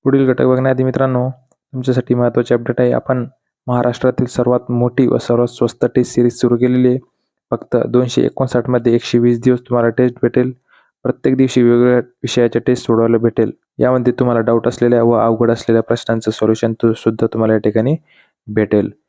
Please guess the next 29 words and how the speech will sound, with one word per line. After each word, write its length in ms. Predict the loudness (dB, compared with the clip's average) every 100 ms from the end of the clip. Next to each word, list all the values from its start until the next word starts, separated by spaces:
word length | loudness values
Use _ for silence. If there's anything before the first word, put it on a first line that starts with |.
| _ _ -2
पोलीस 240 | 0 2
भरतीच्या 380 | 2 2 2 0
मुंबई 500 | 0 -2 0 2 2
पेपर 500 | 0 -2 0 -2 0
लास्ट 380 | 0 -2 -4 -4
पेपर 300 | -4 0 0
होईपर्यंत 400 | 0 0 -4 -4
तुम्हाला 320 | -2 0 2
या 60 |
ठिकाणी 320 | 0 0 0 0
टेस्ट 260 | -2 0
सिरीज 260 | 0 0 -4 _ _ _ _
भेटणार 340 | -4 0 -2 -2 -2
आहेत. 200 | 0 0 -4 -20 _ _ _ _ _ -4
टेस्ट 180 | -2
सिरीज 160 | 0 2
घेण्यासाठी 460 | 2 0 -2 0 2
लवकरच 300 | 4 2 0
WhatsApp-वर 420 | 0 -2 0 0
मेसेज 340 | 0 -2 -4
करा 260 | 0 0 -2 -8 _ _ _ _
व 60 | -12
तुम्हाला 420 | -4 0 0 0
पुढील 460 | -2 _ 0 0 0
डिटेल 300 | -2 -2 0
त्या 80 | 0
ठिकाणी 260 | 0 0 0
WhatsApp-वर 440 | 0 0 0 0
भेट. 260 | 0 -2